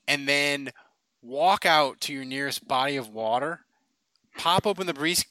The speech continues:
briefcase, and just start throwing the money into the water. <laughs> That will give you the experience of having a boat. And then go and buy a, a motorcycle, 'cause a motorcycle, you can keep it in good condition. It can be fun.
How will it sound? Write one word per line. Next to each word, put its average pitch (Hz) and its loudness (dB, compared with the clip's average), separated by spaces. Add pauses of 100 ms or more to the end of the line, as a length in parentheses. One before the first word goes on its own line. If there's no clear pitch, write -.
(100)
briefcase, 190 0 (220)
and 135 -8
just 170 0
start 139 2
throwing 151 0
the 160 -6
money 135 -2
into 120 -8
the 110 -14
water. 95 -8 (240)
<laughs> 185 2 (1080)
That 170 8
will 208 6
give 185 6
you 202 2
the 180 6
experience 160 2
of 143 -8
having 131 0
a 110 -10
boat. 104 -8 (600)
And 190 8
then 190 6 (500)
go 190 4 (420)
and 180 -2
buy 170 8
a, 165 2
a 151 -4
motorcycle, 147 -6
'cause 170 -8
a 175 -6
motorcycle, 196 2 (440)
you 156 -14
can - -20
keep - -6
it 214 0
in 208 -4
good 190 -10
condition. 160 -4
It 127 -8
can 113 -14
be 160 -6
fun. 147 -4